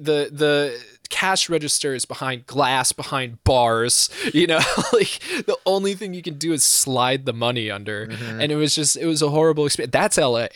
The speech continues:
Speaker 1: That's really what L A is like.
Speaker 2: Yeah.
Speaker 1: Yeah, and it's horrible.
Speaker 2: Yeah.
Speaker 1: It's stinky. It's hard to breathe.
Speaker 2: Yeah,
Speaker 1: Like, it,
Speaker 2: L A
Speaker 1: it
Speaker 2: sucks for a lot of reasons,
Speaker 1: legitimately
Speaker 2: unless you have a shitload of
Speaker 1: Yeah.
Speaker 2: money to make it not suck.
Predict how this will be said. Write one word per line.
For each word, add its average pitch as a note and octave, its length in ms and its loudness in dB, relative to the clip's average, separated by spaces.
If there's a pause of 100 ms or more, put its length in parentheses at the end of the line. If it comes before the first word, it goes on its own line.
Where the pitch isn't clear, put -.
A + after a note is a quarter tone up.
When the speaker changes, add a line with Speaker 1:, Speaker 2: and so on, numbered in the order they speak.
(240)
Speaker 1:
That's D#3+ 280 0
really A#2+ 420 0
what G2 200 -2
L F#2 220 -6
A F2 60 -10
is - 260 -4
like. F#2 160 -10
Speaker 2:
Yeah. F#2 200 0 (1500)
Speaker 1:
Yeah, D3 220 0
and C#3 460 -2
it's - 280 0
horrible. A#2 640 2
Speaker 2:
Yeah. G#2 200 -2
Speaker 1:
It's F2 120 0
stinky. E3 600 0 (180)
It's D3 160 0
hard A3 280 2
to D4 60 2
breathe. C#3+ 540 -6 (400)
Speaker 2:
Yeah, A2 220 0
Speaker 1:
Like, D3 200 4
it, F#3+ 180 2
Speaker 2:
L D#3+ 180 6
A F#3 40 4
Speaker 1:
it E3+ 60 0
Speaker 2:
sucks C#3 320 0
for B2 120 -4
a A2+ 40 2
lot G2+ 220 2
of G2 60 0
reasons, F#3+ 80 2 (180)
Speaker 1:
legitimately C#3 320 -4
Speaker 2:
unless A2+ 220 -6
you C#3 60 -6
have A#2 200 0
a A2 40 -4
shitload B2+ 560 2
of C3+ 60 0
Speaker 1:
Yeah. C3+ 80 0
Speaker 2:
money A2+ 260 0
to A#2 100 -8
make G#2+ 200 -4
it G2 120 -8
not F#2+ 280 -6
suck. - 360 -12